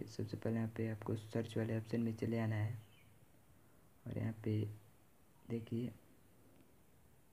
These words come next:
यहाँ पे search वाले ऑप्शन में मैं आता हूँ और आने के बाद आपको यहाँ पे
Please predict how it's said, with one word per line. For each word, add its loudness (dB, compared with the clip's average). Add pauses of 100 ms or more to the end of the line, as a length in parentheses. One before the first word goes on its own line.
(1400)
यहाँ 2
पे 0
search 2
वाले 4 (100)
ऑप्शन 2
में 6
मैं 4
आता -2
हूँ 2
और 0
आने 2
के 0
बाद 6
आपको 2 (760)
यहाँ -2
पे 2